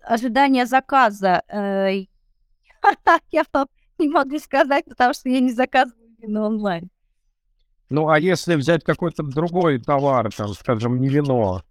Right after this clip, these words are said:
Speaker 2: да, там, и когда вы, например, из того же магазина заказываете, там, не знаю, там, овощи или фрукты, обычно это какое время ожидания?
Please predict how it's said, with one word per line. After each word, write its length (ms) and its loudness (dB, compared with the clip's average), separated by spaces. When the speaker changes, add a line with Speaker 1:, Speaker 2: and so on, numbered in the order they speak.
Speaker 2:
да, 220 0
там, 460 -6
и 280 -2
когда 360 -2
вы, 120 0
например, 480 -4
из 100 -6
того 300 -2
же 120 -6
магазина 680 -2
заказываете, 1040 -4
там, 200 -10
не 240 -2
знаю, 480 -2
там, 160 -4
овощи 540 -2
или 160 -2
фрукты, 720 -6
обычно 400 -6
это 320 -8
какое 340 -2
время 380 -4
ожидания? 500 -14